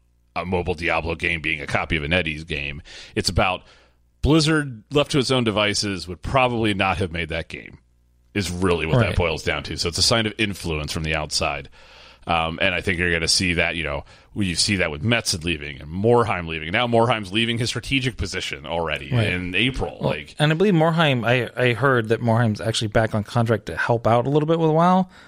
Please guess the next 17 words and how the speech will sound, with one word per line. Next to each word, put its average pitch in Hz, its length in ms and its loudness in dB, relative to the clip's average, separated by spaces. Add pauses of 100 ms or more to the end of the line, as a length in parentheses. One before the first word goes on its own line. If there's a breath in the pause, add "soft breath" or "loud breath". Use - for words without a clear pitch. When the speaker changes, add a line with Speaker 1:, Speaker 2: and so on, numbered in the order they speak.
(200 loud breath)
Speaker 2:
So, 110 240 4
like, 101 140 2
he's 104 180 0
back 107 220 2
at 95 80 2
advising. 104 760 2 (380 soft breath)
Not 147 140 2
Morhaim, 110 420 4
um, 104 240 0
sorry, 95 340 -2
uh, 98 140 -4
Speaker 1:
Metzen. 101 420 0
Speaker 2:
Metzen. - 0 -
Metzen 107 400 2
is, 80 60 -4
Speaker 1:
Yep. 78 80 -2
Speaker 2:
sorry, 92 280 0